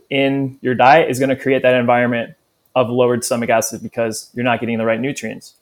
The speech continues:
And then if you think about it too, stomach acid, one of the main things it's for is to digest protein. So if you're not eating meat, if you're not eating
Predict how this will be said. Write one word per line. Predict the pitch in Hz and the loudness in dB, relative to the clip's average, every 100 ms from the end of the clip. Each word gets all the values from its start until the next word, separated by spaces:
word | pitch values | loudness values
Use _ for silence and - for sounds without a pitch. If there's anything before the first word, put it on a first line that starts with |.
| _ _ _ - | _ _ _ -2
And | 139 151 | 2 2
then | |
if | 151 147 | 2 2
you | |
think | 151 180 | 2 4
about | 147 127 | 6 4
it | - | 4
too, | 170 151 151 _ _ _ _ _ _ _ _ | 2 2 -2 _ _ _ _ _ _ _ _
stomach | - 165 165 | 2 4 6
acid, | 156 160 165 139 | 6 4 2 0
one | 143 | 0
of | |
the | 143 | 0
main | 139 135 | 0 0
things | 135 | -2
it's | 123 - | -2 -2
for | 165 185 165 | 4 6 6
is | 139 127 | 4 0
to | 123 | 2
digest | 123 120 120 | 2 0 -2
protein. | - 170 165 120 123 | 2 2 0 -8 -6
So | 135 | -6
if | - | -4
you're | 135 | -2
not | 156 156 | 0 0
eating | 143 123 | 0 0
meat, | 160 147 | 0 -2
if | 127 | -4
you're | 127 | 0
not | 143 | 0
eating | 151 139 123 | 0 -2 -4